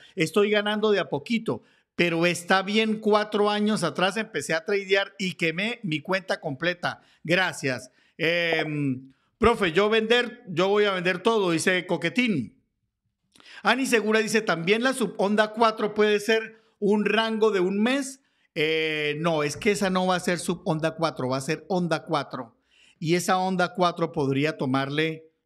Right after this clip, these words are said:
el tiempo que, el tiempo que Grayscale necesita para vender todo. Vean cómo lo estoy poniendo a coincidir. O sea, meses.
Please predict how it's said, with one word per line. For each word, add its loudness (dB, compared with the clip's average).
el -2
tiempo -2
que, -4
el -6
tiempo -2
que -2
Grayscale 0
necesita -2
para -4
vender -8
todo. -20
Vean 2
cómo -2
lo 2
estoy -2
poniendo -2
a -4
coincidir. -8
O -10
sea, 0
meses. -6